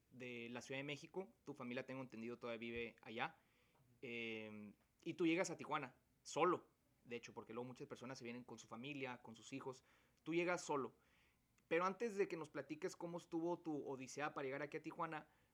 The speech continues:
platícanos tus primeras incursiones en el periodismo, en este caso que fue, eh,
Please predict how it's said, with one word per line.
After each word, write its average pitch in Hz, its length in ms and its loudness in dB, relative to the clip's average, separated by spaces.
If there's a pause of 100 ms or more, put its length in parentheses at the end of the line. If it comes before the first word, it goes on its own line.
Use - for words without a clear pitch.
platícanos 196 880 0 (340)
tus 156 220 0
primeras 143 600 -4
incursiones 151 640 -6
en 143 100 -6
el 127 100 -4
periodismo, 131 440 -4
en 143 60 -6
este 139 180 -6
caso 143 280 -4
que 135 120 -4
fue, 131 480 -4
eh, 117 580 -4